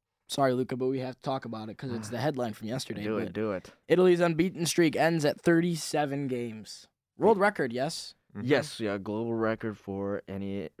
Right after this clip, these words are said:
Speaker 2: professional men's international side.
Speaker 1: I don't
Speaker 2: So
Speaker 1: think you can be mad about that.
Speaker 2: No, and
Speaker 3: Hey.
Speaker 2: with, and a Euro trophy came in the middle of it,
Speaker 1: Yep.
Speaker 2: too.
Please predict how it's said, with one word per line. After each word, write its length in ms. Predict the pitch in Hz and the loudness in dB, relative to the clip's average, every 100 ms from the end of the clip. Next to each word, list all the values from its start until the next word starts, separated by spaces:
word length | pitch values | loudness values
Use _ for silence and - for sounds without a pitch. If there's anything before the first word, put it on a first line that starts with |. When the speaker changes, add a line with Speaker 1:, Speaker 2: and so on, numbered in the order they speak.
| - _ | -20 _
Speaker 2:
professional 560 | 117 - 107 - 107 | -6 -2 -2 -2 -2
men's 280 | 104 101 101 | -2 -2 -2
international 560 | 95 98 95 95 - 90 | -4 -4 -4 -4 -6 -8
side. 440 | - 87 90 107 - _ _ _ _ _ - - | -6 -4 -4 -6 -10 _ _ _ _ _ -16 -6
Speaker 1:
I 120 | 143 | -2
don't 120 | 139 | -2
Speaker 2:
So 60 | - | -2
Speaker 1:
think 120 | 127 | -6
you 120 | 120 | -8
can 40 | 123 | -8
be 80 | 123 | -6
mad 240 | 123 120 | -4 -4
about 280 | 123 117 117 | -4 -6 -6
that. 280 | 127 120 110 - - | -4 -4 -6 -10 2
Speaker 2:
No, 120 | 175 | 4
and 160 | 170 175 | 6 6
Speaker 3:
Hey. 120 | 170 | 6
Speaker 2:
with, 200 | 175 165 | 4 4
and 200 | 156 165 | 2 4
a 60 | 151 | 4
Euro 260 | 139 151 160 | 4 4 4
trophy 380 | - 156 170 | 2 0 0
came 260 | 165 135 139 | -4 -4 -4
in 120 | 139 | -4
the 60 | 131 | -4
middle 320 | 127 127 131 | -2 0 2
of 120 | 127 | 2
it, 80 | 131 | 0
Speaker 1:
Yep. 140 | 131 131 | 2 2
Speaker 2:
too. 160 | 143 | 2